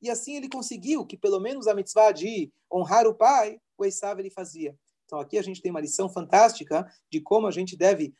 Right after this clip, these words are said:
procurar a maneira da gente se conectar com as pessoas. Às vezes tem que ser de forma indireta, e assim a gente consegue aproximar eles da gente,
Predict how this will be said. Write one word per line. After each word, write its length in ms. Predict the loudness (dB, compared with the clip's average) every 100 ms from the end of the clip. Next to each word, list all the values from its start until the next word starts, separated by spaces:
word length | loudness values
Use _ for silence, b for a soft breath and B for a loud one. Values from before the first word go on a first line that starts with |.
| _ 4
procurar 720 | 6 6 4 4 4 2 -2
a 100 | -6
maneira 480 | -8 -4 -2 -2
da 120 | -4 -10
gente 320 | -12 -14 -16
se 240 | -14 -12
conectar 520 | -6 -4 -4 2 2 2
com 80 |
as 80 | -6
pessoas. 680 | -8 -10 -6 -8 -8 -12 -14 _ _
Às 240 | 0 0 2
vezes 340 | 2 2 -4
tem 120 | -10
que 60 | -6
ser 120 | -6
de 80 | -6
forma 360 | -4 -4 -4 -8
indireta, 720 | -8 -4 2 2 0 -6 -12 _ _
e 80 | -2
assim 280 | -2 -2 -4
a 40 |
gente 220 | -6 -10
consegue 640 | -10 -4 6 6 6 0 -10 _
aproximar 560 | -2 0 -4 -2 0 2
eles 180 | 0 -2
da 120 | -4
gente, 440 | -4 -6 -6 -10